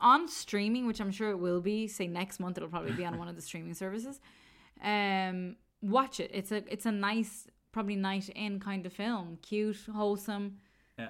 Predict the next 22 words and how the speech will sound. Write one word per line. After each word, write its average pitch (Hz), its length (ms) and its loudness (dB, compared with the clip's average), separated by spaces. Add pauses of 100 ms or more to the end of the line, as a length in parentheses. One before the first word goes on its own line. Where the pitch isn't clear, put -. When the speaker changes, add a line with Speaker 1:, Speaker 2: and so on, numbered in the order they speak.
Speaker 1:
does 214 220 4
the 190 80 0
job. 175 460 0 (540)
But 202 260 4 (1800)
I 226 380 6
wouldn't 196 1160 2 (460)
be 190 180 0
a 180 40 -2
fan 180 500 0
of 170 160 -6
watching 165 540 -6
that 160 180 -4
kind 156 180 -10
of 160 80 -12
film 156 180 -10
in 165 80 -12
the 135 60 -10
cinema, - 360 -12
if - 140 -16
you 147 60 -12
get 123 180 -14
me. 135 220 -18